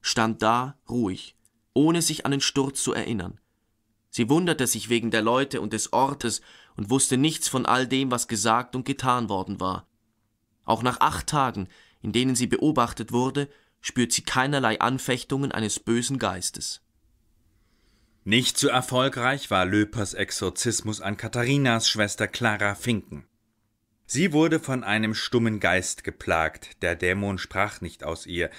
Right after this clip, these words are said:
Speaker 2: leistete aber gegen alle Austreibungsversuche hartnäckig Widerstand. Trotzdem war Löper über den gelungenen Exorzismus an Katharina Manneken hoch erfreut. Auch wenn die meisten Mädchen einen stummen Geist hatten und sich nur durch Gestik oder Mimik äußerten,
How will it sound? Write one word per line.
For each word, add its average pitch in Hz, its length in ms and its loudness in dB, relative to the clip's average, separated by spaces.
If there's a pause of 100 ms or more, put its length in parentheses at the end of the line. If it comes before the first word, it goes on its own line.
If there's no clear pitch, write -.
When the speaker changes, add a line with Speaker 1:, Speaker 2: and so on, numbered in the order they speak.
(240)
Speaker 2:
leistete 92 580 0
aber 95 200 0
gegen 90 320 -4
alle 123 380 0
Austreibungsversuche 95 1300 -4
hartnäckig 98 720 -4
Widerstand. 73 720 -10 (800)
Trotzdem 120 500 0
war 85 140 2
Löper 139 400 2
über 107 180 -4
den 92 160 -2
gelungenen 101 500 -2
Exorzismus 98 840 -6
an 90 160 -6
Katharina 87 500 -4
Manneken 92 600 -4
hoch 131 240 0
erfreut. - 600 -6 (840)
Auch 165 280 4
wenn 196 200 4
die 147 100 4
meisten 120 520 2
Mädchen 117 360 2
einen 101 320 0
stummen 135 380 0
Geist 120 440 0
hatten - 240 -2
und 90 200 -6
sich 95 220 -6
nur 98 120 0
durch 87 300 -2
Gestik 120 560 2
oder 82 180 -4
Mimik 107 420 0
äußerten, 104 580 -2